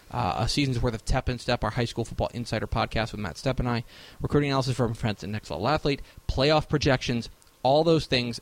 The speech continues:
at Texas football dot com. There's never been a better time to become a Dave Campbell's Texas Football Insider.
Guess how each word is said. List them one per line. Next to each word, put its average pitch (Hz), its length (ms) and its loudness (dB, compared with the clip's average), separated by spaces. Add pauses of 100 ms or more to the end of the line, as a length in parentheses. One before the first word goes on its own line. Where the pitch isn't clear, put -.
at 117 160 0
Texas - 320 -2
football 120 240 0
dot 113 160 0
com. 113 160 0
There's 101 160 -6
never 120 180 4
been 120 120 -2
a 117 40 -2
better 117 200 0
time 113 240 -2
to 104 60 -4
become 107 180 -10
a - 20 -12
Dave 104 180 -8
Campbell's 104 260 -6
Texas - 220 -4
Football 98 260 -4
Insider. 92 440 -4